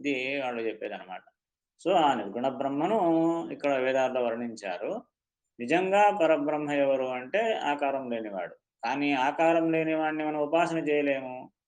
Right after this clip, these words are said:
అందుకే సగుణ బ్రహ్మను ఉపాసన చేసి ఆ, తర్వాత నిర్గుణ బ్రహ్మగా మారిపోతాము అనే విషయాన్ని వాళ్ళు చెప్తారన్నమాట. అందుకే ఇక్కడ భగవద్గీతలో ఉండేదాన్ని దృష్టాంతంగా ఇచ్చి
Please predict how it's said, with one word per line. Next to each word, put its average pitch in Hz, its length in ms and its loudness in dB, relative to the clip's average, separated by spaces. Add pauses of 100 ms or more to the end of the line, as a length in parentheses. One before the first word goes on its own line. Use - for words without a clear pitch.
(580)
అందుకే 135 580 -4
సగుణ 123 300 -4
బ్రహ్మను 127 540 -6
ఉపాసన 110 540 -6
చేసి 160 420 -4 (840)
ఆ, 147 760 -6
తర్వాత 147 400 4
నిర్గుణ 151 360 2
బ్రహ్మగా 135 520 0
మారిపోతాము 117 1120 -4 (840)
అనే 104 200 -10
విషయాన్ని 120 760 -8
వాళ్ళు 113 160 -4
చెప్తారన్నమాట. 104 560 -8 (880)
అందుకే 135 680 0
ఇక్కడ 120 600 0
భగవద్గీతలో 127 840 0
ఉండేదాన్ని 117 800 -2
దృష్టాంతంగా 117 760 -6
ఇచ్చి 117 720 -2